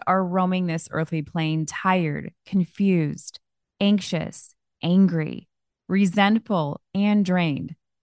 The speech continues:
living lives that are not in alignment with their highest self and highest calling. This continues to show up in many ways,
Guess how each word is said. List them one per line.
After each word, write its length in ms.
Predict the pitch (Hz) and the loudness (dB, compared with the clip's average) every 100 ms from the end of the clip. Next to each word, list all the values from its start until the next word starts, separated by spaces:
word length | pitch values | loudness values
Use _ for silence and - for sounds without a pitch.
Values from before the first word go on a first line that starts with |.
| _ _ _ | _ _ _
living 360 | 202 214 254 240 | 2 4 4 4
lives 380 | 233 226 240 220 | 4 2 0 -2
that 100 | 220 | -2
are 100 | 220 | 0
not 320 | 208 208 - | 0 0 0
in 80 | 233 | -2
alignment 460 | 214 190 208 202 | -2 0 0 -2
with 100 | 170 | -4
their 120 | 165 | -4
highest 380 | 165 170 151 143 | -2 -2 -2 -2
self 360 | - 165 - - - | -2 -2 -2 -6 -6
and 100 | 160 | -4
highest 320 | 156 151 143 | -2 -4 -4
calling. 480 | - 165 156 55 - _ _ _ _ _ _ _ | -2 0 0 -6 -10 _ _ _ _ _ _ _
This 160 | 269 294 | -2 0
continues 600 | - 302 - 269 262 226 | 0 0 2 4 6 4
to 100 | 196 | 0
show 180 | 175 190 | 0 0
up 80 | 180 | 0
in 80 | 180 | 0
many 240 | 165 160 | 2 0
ways, 400 | 135 50 - - | -2 -4 -8 -12